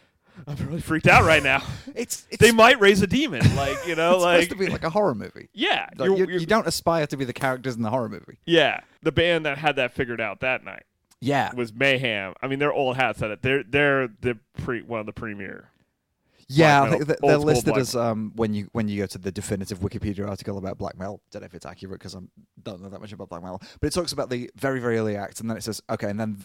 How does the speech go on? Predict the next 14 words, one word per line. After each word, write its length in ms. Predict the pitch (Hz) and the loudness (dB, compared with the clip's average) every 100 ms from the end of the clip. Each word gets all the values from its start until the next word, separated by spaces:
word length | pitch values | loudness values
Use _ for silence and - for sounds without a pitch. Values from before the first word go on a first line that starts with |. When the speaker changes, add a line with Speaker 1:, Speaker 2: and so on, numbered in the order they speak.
| _ 107 | _ -14
Speaker 2:
in 140 | 120 | -4
the, 260 | 113 127 - | -4 -4 -6
in 100 | 127 | -4
the 160 | 123 123 | -4 -2
eighties 360 | 135 123 127 117 | -4 -4 -8 -10
it 80 | 120 | -10
was 160 | 117 | -10
kind 180 | - 120 | -8 -10
of 60 | 107 | -8
defined 480 | 104 120 110 104 | -6 -6 -6 -8
by 280 | - 101 98 - _ _ - | -8 -10 -10 -16 _ _ -20
Mayhem, 580 | 98 107 104 107 101 95 - 120 | -12 -10 -10 -10 -12 -12 -8 -4
Speaker 1:
who, 260 | 117 127 | 0 0
uh, 360 | 117 113 107 | 2 2 0